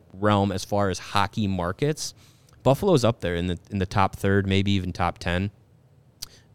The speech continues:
Um, and Chicago's obviously in there as well. So it's,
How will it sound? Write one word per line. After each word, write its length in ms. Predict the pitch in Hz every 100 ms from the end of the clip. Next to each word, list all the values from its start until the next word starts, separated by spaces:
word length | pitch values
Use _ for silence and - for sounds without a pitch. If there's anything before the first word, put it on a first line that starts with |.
| -
Um, 500 | 98 87 85 80 90 - _ _
and 100 | 113
Chicago's 500 | - 123 123 117 107 -
obviously 400 | 104 101 - 98
in 120 | 95
there 300 | 92 90 - _ _
as 160 | 92 90
well. 200 | 104 80
So 160 | -
it's, 280 | 110 135 -